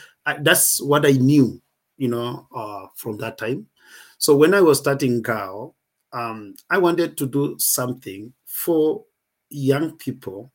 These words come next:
you know, to realize who they really are, in the sense that everybody is born with inherent, uh, potential and capacity. We just don't realize it. So we started it with, uh, doing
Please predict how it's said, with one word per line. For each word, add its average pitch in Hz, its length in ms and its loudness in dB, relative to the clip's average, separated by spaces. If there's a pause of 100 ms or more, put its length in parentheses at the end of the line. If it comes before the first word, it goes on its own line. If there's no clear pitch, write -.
(460)
you 151 120 0
know, 135 300 -2
to 185 240 2
realize 139 680 -2
who 151 400 -4 (100)
they 131 420 4
really 120 360 -4
are, 90 280 -10 (880)
in 151 100 0
the 143 80 2
sense 175 320 2
that 135 280 -4
everybody 170 500 -2 (100)
is 131 120 -2
born 135 380 -4
with 131 220 -2
inherent, 156 760 -4 (460)
uh, 131 60 -20
potential 135 600 -2
and 127 160 -8
capacity. 113 720 -10 (380)
We 156 100 -4
just 165 300 -6
don't 143 240 -2
realize 117 560 -2
it. - 100 -20 (640)
So 147 360 4
we 147 240 -2
started 175 360 0
it 175 160 -2
with, 135 300 -4
uh, 127 240 -10
doing 143 420 -2